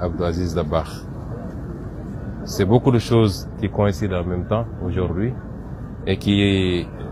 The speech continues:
donnent une symbolique particulière à notre présence ici au nom du président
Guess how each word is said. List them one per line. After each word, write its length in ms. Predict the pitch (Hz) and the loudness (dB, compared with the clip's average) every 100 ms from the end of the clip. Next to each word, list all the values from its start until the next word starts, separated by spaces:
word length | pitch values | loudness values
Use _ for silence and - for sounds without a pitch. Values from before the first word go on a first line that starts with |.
| - 92 95 | -8 -2 4
donnent 220 | 110 107 | 6 6
une 100 | 95 | 2
symbolique 480 | - 104 95 92 - | 2 2 4 0 2
particulière 600 | 110 - - 95 98 92 | 0 0 -2 0 2 4
à 280 | 85 80 73 - 92 | 2 2 -2 -6 -2
notre 140 | 104 | -2
présence 420 | - 101 95 87 | 2 2 2 0
ici 260 | 87 - 117 90 | -2 -2 -2 0
au 100 | 92 | 0
nom 160 | 95 | 2
du 140 | 90 87 | 0 0
président 540 | 92 87 82 90 | 0 0 2 0